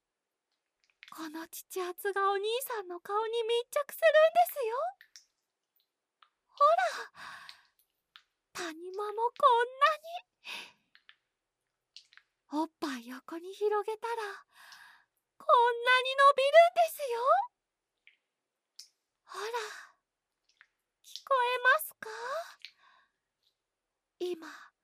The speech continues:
限界までおっぱいガラスに押し当てて、爆乳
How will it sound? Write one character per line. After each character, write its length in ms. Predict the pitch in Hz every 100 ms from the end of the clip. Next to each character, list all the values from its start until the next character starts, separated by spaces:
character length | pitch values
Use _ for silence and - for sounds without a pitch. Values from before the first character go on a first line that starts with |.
| _ _ _ _ _ _ _
限 320 | - 427 427 453
界 280 | 494 494
ま 160 | 480 523
で 80 | 453 370
お 140 | 349
っ 40 | -
ぱ 160 | - 453
い 80 | 466
ガ 120 | 508
ラ 140 | 508
ス 180 | 523 466
に 120 | 370 370
押 120 | 403
し 160 | - 508 494 -
当 60 |
て 60 | -
て、 80 | - 453 427 - _ _ - _ _ _ _ _ _ _ _ - _
爆 380 | 359 349 381 381
乳 260 | 392 403